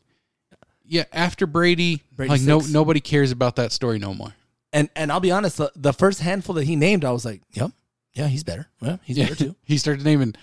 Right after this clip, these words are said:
Speaker 2: He's better.
Speaker 1: yeah, Jamar Chase, Jalen Waddle.
Speaker 2: He's better too.
Speaker 1: <laughs> He was
Speaker 2: Yeah.
Speaker 1: like,
Speaker 2: Okay. Once he got to about the ninth or tenth name, I'm like, "All right, you're, you're better than that dude."
Speaker 1: Yeah.
Speaker 2: But, but <laughs> yeah, he's,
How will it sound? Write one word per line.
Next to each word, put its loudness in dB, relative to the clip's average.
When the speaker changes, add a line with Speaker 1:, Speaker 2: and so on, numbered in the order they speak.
Speaker 2:
He's -18
better. 0
Speaker 1:
yeah, 4
Jamar 0
Chase, -4
Jalen 0
Waddle. -4
Speaker 2:
He's -6
better -6
too. -10
Speaker 1:
<laughs> -20
He 2
was 2
Speaker 2:
Yeah. 2
Speaker 1:
like, -6
Speaker 2:
Okay. -4
Once 2
he -4
got 0
to 0
about 0
the 2
ninth 0
or 0
tenth -4
name, 0
I'm -2
like, -8
"All -4
right, 2
you're, 0
you're -2
better 0
than -2
that -10
dude." -10
Speaker 1:
Yeah. -2
Speaker 2:
But, -8
but -4
<laughs> -
yeah, -2
he's, -4